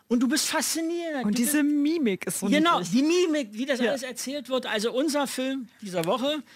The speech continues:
Speaker 1: ist im Heimkino. Unser zweiter Filmempfehlung, Die Winzlinge, Abenteuer in der Karibik.
Speaker 2: Gib mir mal die Dank-,
Speaker 1: Ich geb dir mal.
Speaker 2: Dankeschön.
Speaker 1: Bitteschön.
Speaker 2: Das ist doch wirklich, oder, Luisa? Sag mal was.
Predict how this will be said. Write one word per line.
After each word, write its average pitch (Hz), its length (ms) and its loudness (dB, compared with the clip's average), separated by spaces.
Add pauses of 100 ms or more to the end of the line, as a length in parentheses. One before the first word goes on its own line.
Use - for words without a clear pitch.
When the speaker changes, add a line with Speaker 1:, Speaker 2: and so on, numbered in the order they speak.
(240)
Speaker 1:
ist 202 160 -2
im 175 220 -4
Heimkino. 277 720 0 (580)
Unser 165 240 -12
zweiter 220 400 -6
Filmempfehlung, 208 800 -10
Die 165 180 -8
Winzlinge, 226 580 0
Abenteuer 165 500 -2
in 160 80 -6
der 170 80 -10
Karibik. 143 640 -14
Speaker 2:
Gib - 120 -20
mir 180 100 -16
mal 151 120 -18
die 165 80 -20
Dank-, - 340 -16
Speaker 1:
Ich 160 120 -4
geb 170 200 -4
dir 349 220 -2
mal. 349 140 0 (100)
Speaker 2:
Dankeschön. 349 140 -8
Speaker 1:
Bitteschön. 160 800 -8 (400)
Speaker 2:
Das 180 180 -6
ist 175 80 -6
doch 156 120 -4
wirklich, 185 280 -8
oder, 202 140 -4
Luisa? 180 260 -4
Sag 165 220 -8
mal 165 100 -4
was. 170 200 -8